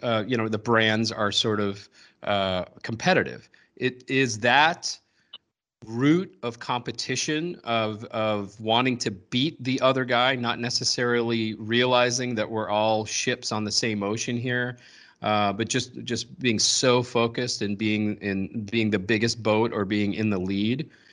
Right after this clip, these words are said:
is that the biggest challenge, um, to the growth of a, a, a, a dealer association, or is that something, um, that's just part and parcel of some other stuff you can expand on?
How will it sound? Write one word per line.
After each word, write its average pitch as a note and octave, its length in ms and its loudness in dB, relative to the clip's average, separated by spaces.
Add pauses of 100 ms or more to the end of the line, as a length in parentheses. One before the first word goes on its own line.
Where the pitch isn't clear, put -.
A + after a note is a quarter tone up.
(160)
is G#2+ 240 0
that A2+ 420 2 (180)
the A2+ 120 -6
biggest A2+ 500 -4
challenge, C3 800 -6 (420)
um, G2+ 560 -2 (120)
to A2+ 600 0 (240)
the A2 120 0
growth A2 340 2
of A2+ 60 -4
a, G2+ 200 0 (380)
a, G2+ 40 -2
a, F2+ 640 -2 (240)
a G#2 40 0
dealer A2 280 4
association, G3 600 0
or A2+ 160 2
is A2 100 2
that A2 220 2
something, G2+ 640 -2 (240)
um, G2 260 -2
that's G2 180 -2
just - 240 -2 (220)
part - 280 2
and G2+ 100 -8
parcel G2+ 360 0
of F2 120 -6
some F#2+ 260 -2 (140)
other G#2+ 200 -4
stuff F2+ 300 -6
you E2 80 -10
can E2+ 160 -6
expand F2+ 440 -6
on? - 140 -10